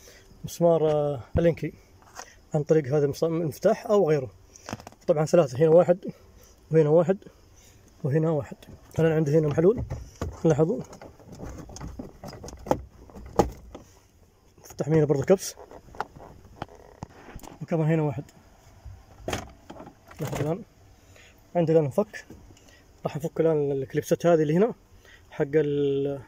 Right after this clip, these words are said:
فتح الغطاء المحرك أو الكبوت. طبعا هنا في لسان تضغط عليه من هنا وتسحب لورا.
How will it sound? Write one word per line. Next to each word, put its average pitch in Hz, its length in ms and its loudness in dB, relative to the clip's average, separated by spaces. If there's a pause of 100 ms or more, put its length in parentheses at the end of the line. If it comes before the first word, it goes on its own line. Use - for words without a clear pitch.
(360)
فتح - 200 -4
الغطاء 151 360 0
المحرك 151 360 0
أو 147 80 2
الكبوت. 139 400 -2 (1000)
طبعا 147 140 0
هنا 160 160 2
في 165 120 -2
لسان 165 400 0 (1160)
تضغط 165 260 2
عليه 185 320 4 (840)
من 151 80 -4
هنا 196 160 4
وتسحب - 440 -4
لورا. 147 240 -2